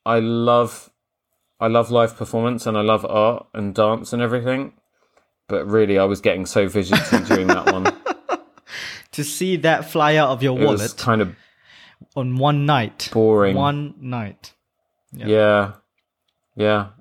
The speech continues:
Speaker 1: And that's not even including everything that you do before and after. You go and get pre, pre-theatre drinks or pre-theatre dinner, or you might do th-,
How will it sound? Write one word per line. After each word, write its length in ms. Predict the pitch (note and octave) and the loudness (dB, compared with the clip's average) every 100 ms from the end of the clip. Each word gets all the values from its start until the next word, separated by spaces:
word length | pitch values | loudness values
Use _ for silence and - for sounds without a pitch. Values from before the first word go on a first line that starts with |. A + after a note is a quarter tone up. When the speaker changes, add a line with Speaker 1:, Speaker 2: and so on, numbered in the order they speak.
| - | -2
Speaker 1:
And 120 | A#2 | 0
that's 180 | C#3 B2 | 0 0
not 140 | B2 | 0
even 220 | A2+ A2 | 0 0
including 800 | G#2 G#2 A2 G#2+ G#2 G2 F#2+ F#2 - | -2 0 0 2 0 0 -4 -8 -4
everything 460 | G#2+ G2+ G#2+ G2 | -2 0 -2 -2
that 80 | G2 | -2
you 140 | E2+ | -2
do 200 | F#2+ G#2 | 0 0
before 340 | F#2+ F#2 A2 G2 | -2 -2 0 2
and 80 | A2 | 2
after. 560 | C3 B2 - F2+ F2+ - | 0 -2 -2 -2 -2 -6
You 100 | G#2 | -2
go 140 | G#2 | 0
and 120 | F#2+ | 0
get 200 | F2+ - | 0 -4
pre, 440 | - G#2 F#2+ F#2+ - | -2 -2 -2 -4 -12
pre-theatre 1160 | - A2 G2+ G2 F#2 - _ _ A2 G2 - F#2 | -4 -2 0 -2 -6 -12 _ _ -2 -2 -2 -2
drinks 520 | A2+ A#2 A2 G2+ - | 2 2 0 -6 -6
or 120 | F#2+ | -6
pre-theatre 560 | - G#2+ - G#2 - E2+ | -2 -4 0 -2 -2 -6
dinner, 540 | - A2+ A2+ A2+ A2+ - - _ _ _ _ | 0 2 4 2 0 -8 -20 _ _ _ _
or 200 | G#2 G#2 | -4 -2
you 120 | G2 | 0
might 260 | G2+ G2+ - | 0 -2 -2
do 140 | G2 | -4
th-, 140 | F2 | -4